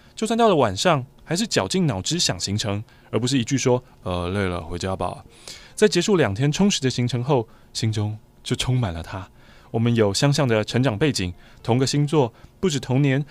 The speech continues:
生日只差三天而已。那时候就觉得这个人是我的真命天子，而且我在想什么他都能知道，我也能猜得出来，他正隔着荧幕笑得乐不可支的样子。就在我们认识的第一个礼拜，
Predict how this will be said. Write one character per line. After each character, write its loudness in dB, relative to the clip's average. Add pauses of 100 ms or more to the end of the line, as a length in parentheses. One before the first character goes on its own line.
生 2
日 2 (100)
只 -2
差 -2
三 2
天 2
而 4
已。 -6 (320)
那 4
时 2
候 8
就 4
觉 2
得 2 (120)
这 -8
个 2
人 2
是 -4
我 2
的 0
真 -2
命 -2
天 -2
子， -4 (320)
而 -4
且 -2
我 -2
在 -2
想 -4
什 -2
么 -10
他 0
都 -2
能 4
知 0
道， 6
我 6
也 2
能 0
猜 0
得 2
出 -2
来， 6 (180)
他 4
正 4
隔 2
着 2
荧 2
幕 4
笑 2
得 6
乐 6
不 0
可 0
支 0
的 2
样 2
子。 -8 (500)
就 -2
在 2
我 4
们 0
认 4
识 0
的 2
第 -2
一 -2
个 4
礼 -2
拜， -2